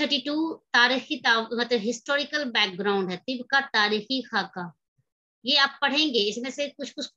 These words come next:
चीजें जो मैं next class में इंशाल्लाह पूछूंगी, है ना, तिब्बत का बानी कौन है, या फिर,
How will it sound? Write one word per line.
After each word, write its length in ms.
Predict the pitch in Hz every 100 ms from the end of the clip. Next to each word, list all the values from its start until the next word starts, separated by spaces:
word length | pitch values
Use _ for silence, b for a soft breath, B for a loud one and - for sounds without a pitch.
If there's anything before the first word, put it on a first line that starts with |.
| _ -
चीजें 280 | 269 262 269
जो 100 | 285
मैं 120 | 262
next 280 | 254 254 -
class 200 | 240 226
में 80 | 233
इंशाल्लाह 300 | 220 214 214
पूछूंगी, 640 | 233 233 233 180 175 165 _ _ -
है 60 |
ना, 60 | 240
तिब्बत 280 | 233 240 -
का 100 | 247
बानी 280 | 220 220 220
कौन 340 | 220 214 214
है, 280 | 220 214 208
या 120 | 226
फिर, 260 | 233 262